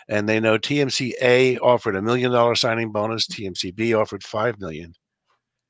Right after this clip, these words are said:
it may influence how you score, uh, 'cause you may think, "Well, the one that only offered five bucks has no chance of prevailing, so I'm gonna skip through it."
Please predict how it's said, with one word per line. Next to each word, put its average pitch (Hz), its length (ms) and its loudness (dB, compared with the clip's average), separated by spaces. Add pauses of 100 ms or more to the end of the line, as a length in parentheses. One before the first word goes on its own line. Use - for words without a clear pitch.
(300)
it 123 160 2
may 139 420 4
influence 123 480 0
how 113 240 0
you 98 180 -4
score, 90 600 -4 (800)
uh, 95 120 -12
'cause 101 200 -6
you 113 80 -6
may 110 160 2
think, 107 240 -6
"Well, 110 140 2
the 101 100 -6
one 117 140 2
that 104 100 0
only 107 180 2
offered 104 320 2
five 104 320 0
bucks 123 320 0 (260)
has 120 120 -10
no 110 180 2
chance 113 380 0
of 92 160 -12
prevailing, 107 480 -2
so 98 180 -4 (440)
I'm 104 160 -2
gonna 95 160 -4
skip 98 260 -4
through 110 280 -4
it." - 60 -14